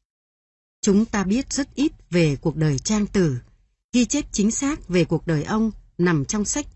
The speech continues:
Sử Ký của Tư Mã Thiên. Trang Tử là người đất Mông, thuộc nước Tống thời Chiến Quốc, nay thuộc huyện Thương Khâu, tỉnh Hà Nam. Ông từng giữ chức tất viên tiểu lại,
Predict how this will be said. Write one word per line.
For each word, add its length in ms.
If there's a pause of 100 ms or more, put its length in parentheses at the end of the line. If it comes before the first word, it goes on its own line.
(140)
Sử 400
Ký 280 (100)
của 240 (100)
Tư 120
Mã 220
Thiên. 280 (720)
Trang 180
Tử 400
là 140
người 360
đất 220
Mông, 260 (320)
thuộc 240
nước 260
Tống 300 (180)
thời 300
Chiến 320
Quốc, 260 (480)
nay 340
thuộc 180
huyện 280 (120)
Thương 280
Khâu, 360 (200)
tỉnh 300
Hà 180
Nam. 300 (760)
Ông 260
từng 200
giữ 280
chức 200 (300)
tất 260
viên 280
tiểu 280
lại, 300